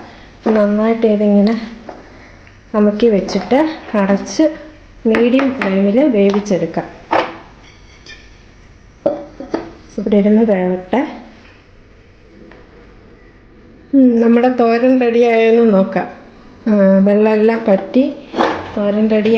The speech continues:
ആയിട്ടുണ്ട്. നമ്മുടെ സ്വാദിഷ്ടമായ പോഷകഗുണമുള്ള കൂമ്പ് തോരൻ, വാഴക്കൂമ്പ് തോരൻ റെഡി ആയിട്ടുണ്ട്. ഇവിടെ ചില, ആ, സ്ഥലങ്ങളിൽ വാഴച്ചുണ്ടൻ എന്നും പറയും. ഇത്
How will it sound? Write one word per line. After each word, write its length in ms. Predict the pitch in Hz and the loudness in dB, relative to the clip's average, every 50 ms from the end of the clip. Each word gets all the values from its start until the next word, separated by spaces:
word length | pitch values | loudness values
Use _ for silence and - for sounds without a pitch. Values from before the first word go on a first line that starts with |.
| 214 | 0
ആയിട്ടുണ്ട്. 500 | 208 208 214 208 208 190 196 190 196 226 277 320 285 - - - - - | 0 -2 -2 0 0 2 2 2 2 2 0 0 -2 -6 -10 -12 -6 -2
നമ്മുടെ 240 | 208 202 202 214 208 208 | 0 0 0 0 -2 -2
സ്വാദിഷ്ടമായ 920 | - 190 180 180 185 214 214 - - 233 220 226 220 226 226 220 233 240 247 262 285 - - - - - - - - - - | -4 -2 -2 0 0 -2 -2 -2 -4 -2 -2 0 0 2 2 2 2 2 2 0 -2 -4 -8 -14 -18 -20 -20 -20 -20 -8 -4
പോഷകഗുണമുള്ള 1000 | 208 202 208 208 202 - 233 226 220 220 220 220 220 220 208 202 208 208 214 226 254 311 349 - - - - - - - - - - - - - - - - | -2 -2 -2 -2 -2 0 2 2 2 2 2 0 0 0 0 0 0 2 2 0 0 0 -4 -6 -10 -16 -20 -20 -20 -20 -20 -20 -20 -16 -12 -10 -8 -4 -2
കൂമ്പ് 300 | 233 220 220 220 220 233 226 226 | 0 2 2 4 2 2 2 0
തോരൻ, 300 | 208 208 202 190 165 - - - - - | 0 0 0 -2 -2 -4 -6 -10 -6 -4
വാഴക്കൂമ്പ് 680 | 202 202 208 208 208 208 - - 233 247 247 254 269 254 226 | -2 -2 -2 -4 -6 -4 -2 0 2 4 4 4 4 4 2
തോരൻ 300 | 202 190 190 202 233 254 - 208 | 0 0 0 0 0 0 2 2
റെഡി 180 | 196 190 190 196 196 196 | 2 2 2 2 2 2
ആയിട്ടുണ്ട്. 500 | 190 190 190 - 185 175 175 170 170 170 - - - - - - - | 2 0 0 0 0 0 2 2 0 -2 -4 -8 -14 -20 -10 -4 0
ഇവിടെ 220 | 220 202 214 220 226 220 220 - | 0 2 2 2 2 0 0 -2
ചില, 160 | 233 226 240 254 277 285 277 - - - - - - - 208 220 | 0 0 0 0 0 -2 -4 -6 -10 -14 -16 -18 -12 -6 -2 0
ആ, 20 | 226 226 226 226 | 2 2 2 0
സ്ഥലങ്ങളിൽ 520 | 226 247 233 226 226 233 233 226 233 254 277 277 254 | 0 0 0 0 2 2 2 2 2 2 2 2 0
വാഴച്ചുണ്ടൻ 760 | 226 214 220 226 240 254 262 - 269 240 240 233 233 240 247 254 254 - - - - - - - - 240 220 | 0 0 0 0 0 -2 -2 0 0 0 0 0 0 2 2 2 2 0 -4 -14 -18 -20 -20 -10 -4 0 2
എന്നും 240 | 214 214 220 233 240 220 | 2 4 4 2 2 2
പറയും. 300 | 190 175 165 160 185 - - - - - - - - - - - - - - - - - - - - - - - - - - - - - - - - - - - - - - - - - - - - - | 0 0 -2 -4 -6 -8 -10 -18 -20 -20 -20 -20 -20 -20 -20 -18 -14 -14 -14 -14 -16 -20 -20 -20 -20 -20 -20 -20 -20 -20 -20 -20 -20 -20 -20 -20 -20 -20 -20 -20 -20 -20 -18 -16 -16 -16 -16 -12 -6 -4
ഇത് 160 | 214 196 220 | -2 0 0